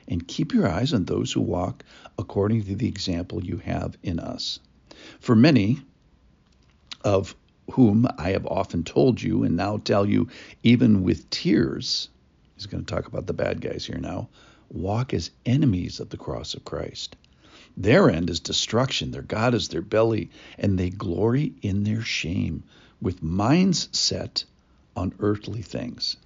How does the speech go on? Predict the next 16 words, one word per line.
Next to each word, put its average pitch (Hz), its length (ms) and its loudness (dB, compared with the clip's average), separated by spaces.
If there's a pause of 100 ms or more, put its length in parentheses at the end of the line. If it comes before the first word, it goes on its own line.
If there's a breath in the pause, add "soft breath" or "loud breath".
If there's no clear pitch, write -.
(200)
And - 80 -8
he's 90 120 -10
gonna 87 200 -6
go - 80 -4
back 87 240 0
to - 80 -14
the 87 100 -8
good 87 220 -4
group - 240 -10
here. - 240 -14 (760 loud breath)
"But - 220 -6
our 170 220 6
citizenship - 760 -2
is 95 140 -8
in 82 80 -2
heaven, 80 420 -6